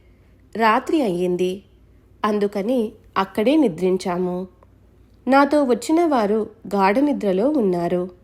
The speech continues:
శ్రీ స్వామి మాతో కలిసి పడుకొన్నట్లు నాకు దివ్య దర్శనమైంది. అంతేకాదు, "కొండ మీదకు వెళ్ళి రాత్రికి అక్కడ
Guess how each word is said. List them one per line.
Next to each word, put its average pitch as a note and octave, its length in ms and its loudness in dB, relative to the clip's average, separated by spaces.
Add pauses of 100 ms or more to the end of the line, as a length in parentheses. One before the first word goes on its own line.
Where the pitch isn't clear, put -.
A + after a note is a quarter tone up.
(540)
శ్రీ B3+ 260 0
స్వామి A3 580 0 (140)
మాతో G3 360 0
కలిసి G3+ 600 -4 (260)
పడుకొన్నట్లు A3 880 0 (440)
నాకు G#3+ 360 0
దివ్య F#3+ 400 0
దర్శనమైంది. G3 920 -2 (760)
అంతేకాదు, G3+ 840 0 (640)
"కొండ C#4 260 6
మీదకు E4+ 420 4
వెళ్ళి G3+ 480 0 (220)
రాత్రికి G#3+ 680 0
అక్కడ G3+ 340 -2